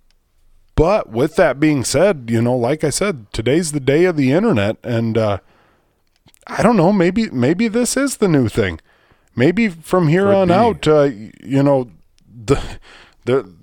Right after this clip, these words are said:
Speaker 1: guides are over the internet. Guides are,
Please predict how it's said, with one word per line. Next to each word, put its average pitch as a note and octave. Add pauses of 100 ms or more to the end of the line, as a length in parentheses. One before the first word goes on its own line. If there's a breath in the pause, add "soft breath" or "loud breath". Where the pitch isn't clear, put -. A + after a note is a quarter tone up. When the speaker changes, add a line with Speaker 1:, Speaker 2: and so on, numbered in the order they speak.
(260)
Speaker 1:
guides C#3+
are F3
over F#3
the D3+
internet. G#2
Guides D3
are, D#3+